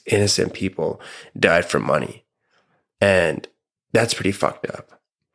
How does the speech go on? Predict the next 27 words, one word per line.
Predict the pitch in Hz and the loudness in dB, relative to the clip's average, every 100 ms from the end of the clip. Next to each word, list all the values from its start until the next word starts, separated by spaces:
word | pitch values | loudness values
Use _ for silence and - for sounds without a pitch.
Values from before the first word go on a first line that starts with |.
| _ _ _ _ _ _ - - | _ _ _ _ _ _ -20 -4
But | 113 | 2
that's | 117 127 | 2 4
not | 151 131 | 2 2
what | 117 | 2
this | 113 | -2
podcast | - 92 92 - - | 0 0 0 -2 -4
is | - | -4
about. | 92 82 80 | -2 0 0
This | 113 | -2
podcast | - 117 113 113 95 98 | 0 0 0 2 0 0
is | 87 | -2
about | 98 87 92 90 | -2 2 2 2
how | - 92 87 85 92 - - _ _ _ _ _ | 0 0 2 0 -2 -10 -20 _ _ _ _ _
women | - 98 113 123 110 | -6 2 4 6 4
in | 104 | 4
these | 98 104 - | 2 0 2
Asian | 107 107 113 | 0 2 0
countries, | 107 98 92 73 65 - - | 0 0 0 -4 -6 -8 -8
and | 101 | -4
sometimes | - 135 147 123 101 | 0 2 2 2 2
in | 95 | 2
North | 90 92 - | 2 0 0
America, | 80 85 - 87 - - _ - - - | 0 2 0 -4 -6 -8 _ -20 -20 -10
face | - 87 95 - - | 0 2 4 0 0
inequality | 104 101 - 90 85 80 - - | 2 2 2 2 2 0 -8 -6
and | - 85 82 - - | -2 0 0 -2 -8
oppression. | 92 - - 98 - - | -10 -2 0 0 0 -4